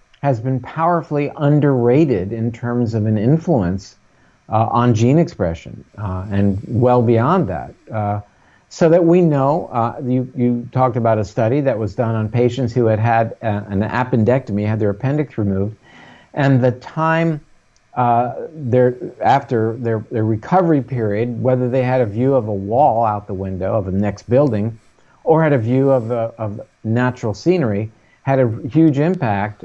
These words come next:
on their recovery, and the amount of pain medication that they needed, the amount of time they were in the hospital, the amount of complaints that they voiced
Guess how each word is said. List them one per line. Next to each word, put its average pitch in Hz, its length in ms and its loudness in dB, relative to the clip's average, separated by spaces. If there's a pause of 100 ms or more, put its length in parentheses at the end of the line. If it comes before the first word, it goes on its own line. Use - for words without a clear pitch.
(120)
on 110 340 2
their 107 160 0
recovery, 117 600 0
and 98 100 -4
the - 20 -4
amount 107 180 -4
of 104 80 -10
pain 175 260 0
medication 143 520 -2
that 120 100 -4
they 123 140 0
needed, 113 420 0
the - 420 -10
amount 110 200 2
of - 40 -12
time 117 220 2
they 110 80 2
were 104 80 2
in 98 80 0
the 98 60 0
hospital, 117 420 0
the 107 60 0
amount 110 280 2
of - 60 -12
complaints 180 560 0
that - 200 0
they 110 120 0
voiced 110 480 -2